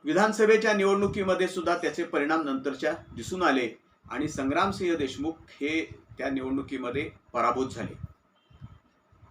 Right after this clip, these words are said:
आता कालचा जो, म्हणजे नुकत्याच भारतीय जनता पक्षानं पदाधिकाऱ्यांच्या आणि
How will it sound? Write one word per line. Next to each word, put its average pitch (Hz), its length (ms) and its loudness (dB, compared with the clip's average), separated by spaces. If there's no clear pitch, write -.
आता 226 300 4
कालचा 226 560 2
जो, 220 520 2
म्हणजे 160 480 0
नुकत्याच 165 600 2
भारतीय 151 440 -4
जनता 185 240 2
पक्षानं 180 500 2
पदाधिकाऱ्यांच्या 165 960 2
आणि 160 540 0